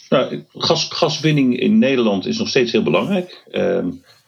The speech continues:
als je kijkt, het totale gasverbruik in Nederland is zo'n vijfendertig miljard kubieke meter per jaar. Er wordt al zo'n vijfentwintig miljard ervan wordt, eh, uit de Nederlandse bodem gehaald. Zowel, eh, eh, ja, uit Groningen, maar ook op zee.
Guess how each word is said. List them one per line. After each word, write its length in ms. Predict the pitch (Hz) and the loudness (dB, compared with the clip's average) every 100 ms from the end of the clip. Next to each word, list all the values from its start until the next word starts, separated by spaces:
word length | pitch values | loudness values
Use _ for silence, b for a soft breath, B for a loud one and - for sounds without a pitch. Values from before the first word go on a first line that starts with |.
| - | -8
als 120 | 123 | -4
je 80 | 120 | -2
kijkt, 460 | 110 120 113 - - | 0 0 -2 -12 -20
het 460 | - - _ _ _ | -20 -20 _ _ _
totale 580 | 107 123 113 107 95 - | 0 2 2 2 0 -2
gasverbruik 640 | - 123 - 95 98 90 | -2 -2 0 0 0 0
in 60 | 92 | 2
Nederland 360 | 101 95 85 | 2 2 0
is 100 | 92 | -2
zo'n 100 | - | -4
vijfendertig 540 | - 101 87 90 78 87 | 0 0 0 -2 -2 -2
miljard 280 | 87 78 76 | 0 -2 -2
kubieke 280 | 80 76 | -4 -2
meter 260 | 85 80 73 | -2 -2 -6
per 120 | - | -2
jaar. 300 | 76 139 180 _ | -2 -2 -6 _
Er 80 | 92 | -4
wordt 180 | 90 - | -4 -4
al 80 | |
zo'n 160 | 117 117 | -6 -2
vijfentwintig 640 | 107 101 90 90 123 117 | 0 0 -2 -2 0 0
miljard 360 | 113 85 80 76 | -2 0 0 -2
ervan 280 | - 82 76 | -2 -2 0
wordt, 280 | 82 78 - | -2 -2 -2
eh, 80 | |
uit 200 | 87 85 | -2 -4
de 80 | - | -6
Nederlandse 360 | - 92 76 - | -2 0 -2 0
bodem 280 | 92 110 151 | 0 0 -2
gehaald. 260 | 120 123 | -2 -2
Zowel, 460 | - 101 92 85 82 | -4 -2 0 0 -2
eh, 120 | 78 76 b b b _ | -4 -6 b b b _
eh, 600 | 87 82 80 78 71 - | 0 0 -2 -2 -4 -2
ja, 160 | - | -4
uit 200 | - 82 | -2 -4
Groningen, 400 | - 95 95 87 | 0 0 2 0
maar 120 | 82 85 | 0 0
ook 200 | 90 - | 0 -2
op 120 | 73 | -2
zee. 420 | - 95 185 - | 0 2 0 -4